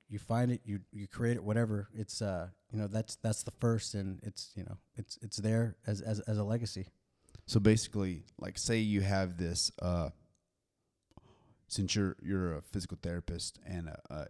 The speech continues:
Speaker 2: in that, uh, you know, the, the little bounce, the, the balance ball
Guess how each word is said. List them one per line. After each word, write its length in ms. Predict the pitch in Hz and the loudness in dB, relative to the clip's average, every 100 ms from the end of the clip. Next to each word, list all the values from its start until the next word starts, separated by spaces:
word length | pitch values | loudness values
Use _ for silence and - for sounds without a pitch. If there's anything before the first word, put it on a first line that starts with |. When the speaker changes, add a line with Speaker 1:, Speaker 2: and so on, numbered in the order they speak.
| - | -8
Speaker 2:
in 180 | 92 82 | -6 -6
that, 240 | 78 76 - - | -8 -10 -12 -8
uh, 180 | 85 85 _ - _ | -8 -8 _ -20 _
you 80 | 98 | 4
know, 100 | 120 | 6
the, 240 | 110 95 - | 8 6 4
the 100 | 98 | 0
little 400 | 101 101 92 87 - - - | 4 6 4 0 -6 -20 0
bounce, 420 | 107 107 110 - - | 6 6 4 0 -2
the, 140 | 92 | -2
the 100 | 85 | 0
balance 440 | 85 107 104 85 - | 2 4 4 2 -4
ball 460 | - 85 76 76 | -2 -2 -2 -8